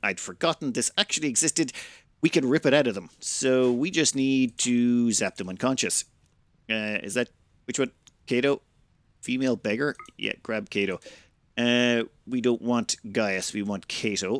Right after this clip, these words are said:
Uh, then we want Chewbacca to zap, uh, Hogan and Moo. And yoink, yoink, and yoink. Perfect. That's all of them. We can let the,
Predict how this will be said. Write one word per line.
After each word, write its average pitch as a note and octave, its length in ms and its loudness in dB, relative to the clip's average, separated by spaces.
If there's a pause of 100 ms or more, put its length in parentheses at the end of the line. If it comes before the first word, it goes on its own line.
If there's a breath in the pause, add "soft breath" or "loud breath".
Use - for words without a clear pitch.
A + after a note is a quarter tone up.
(120)
Uh, A#2+ 460 0
then A#2+ 480 0
we A2+ 120 2
want A2 220 -2
Chewbacca D3 680 0
to A#2 120 -4
zap, A#2 680 0 (800 soft breath)
uh, G#2+ 260 0
Hogan B2+ 640 -2
and A#2+ 800 -2
Moo. G2 360 -2 (1000)
And B2+ 540 0
yoink, D3 140 -8
yoink, A#2 400 -2 (160)
and B2+ 960 0
yoink. F3+ 340 -2 (460)
Perfect. - 440 0 (800 loud breath)
That's E3+ 800 0
all D#3 180 4
of C#3+ 60 4
them. C3 100 0
We C3+ 80 2
can D#3+ 160 2
let D#3+ 220 -2
the, C3 420 6